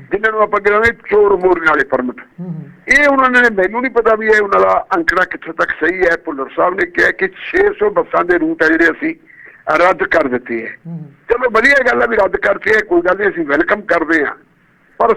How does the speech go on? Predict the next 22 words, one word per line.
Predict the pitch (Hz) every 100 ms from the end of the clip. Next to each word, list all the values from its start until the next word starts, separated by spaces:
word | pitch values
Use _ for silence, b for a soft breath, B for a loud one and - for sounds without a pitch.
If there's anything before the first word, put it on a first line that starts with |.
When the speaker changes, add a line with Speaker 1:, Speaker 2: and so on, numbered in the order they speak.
| -
Speaker 1:
ਸਵਾਲ | 156 185 214
ਇਹ | 254
ਹੈ | 254
ਕਿ | 240 226
ਜਿਨ੍ਹਾਂ | 196 233 247
ਨੇ | 240
ਫਿਰ | 214
ਇਹ | 220 208
ਰੂਟ | 185 202
ਬਣਾਏ, | 196 175 170 180 202
ਜਿਨ੍ਹਾਂ | 202 208 208
ਨੇ | 202 190
ਟਾਈਮ | - - 180 202
ਟੇਬਲ | - 196 190
ਬਣਾਏ, | 160 160 170 220
ਉਹਨਾਂ | 226 233
ਅਫਸਰਾਂ | 214 - 226 254
ਪ੍ਰਤੀ | 233 247 240 233
ਤੁਹਾਡਾ | 233 214
ਕੀ | 180 -
ਨਜ਼ਰੀਆ | 165 156 135 -
ਹੈ? | -